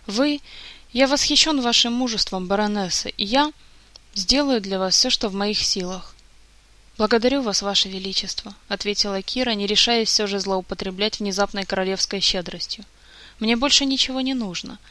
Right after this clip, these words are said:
Завтра на церемонии я попрошу разрешения взять с собой оружие, и это все». «Что ж», король как-то нервно и смущенно улыбнулся, «тогда позвольте предложить вам вина,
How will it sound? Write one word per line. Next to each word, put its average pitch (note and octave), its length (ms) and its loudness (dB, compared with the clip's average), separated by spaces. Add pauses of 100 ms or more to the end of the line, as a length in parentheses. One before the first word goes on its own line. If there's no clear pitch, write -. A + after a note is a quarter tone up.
(340)
Завтра B3 380 4
на A3 120 0
церемонии A3 680 2
я F#3+ 120 0
попрошу G3+ 480 -2
разрешения G#3+ 760 0
взять G3+ 220 -2
с - 60 -2
собой A3 340 0
оружие, F3 480 -4 (220)
и G3 60 2
это A#3 220 2
все». F3 280 -2 (1120)
«Что - 320 -4
ж», - 160 -8 (560)
король G3+ 280 2
как-то G3 260 -4
нервно G3+ 360 0
и F#3 40 -2
смущенно F#3 580 -2
улыбнулся, F3+ 760 -2 (440)
«тогда A3+ 340 2 (100)
позвольте B3 460 2
предложить A#3+ 520 0
вам A#3 200 0
вина, G3 400 -2